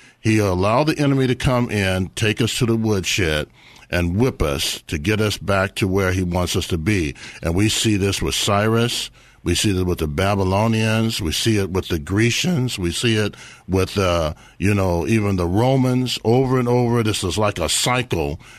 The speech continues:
where God says, "If you're not gonna do what I call you to do,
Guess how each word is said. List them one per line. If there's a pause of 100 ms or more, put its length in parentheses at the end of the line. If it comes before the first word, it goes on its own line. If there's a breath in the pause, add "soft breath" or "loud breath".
(200 loud breath)
where
God
says,
"If
you're
not
gonna
do
what
I
call
you
to
do,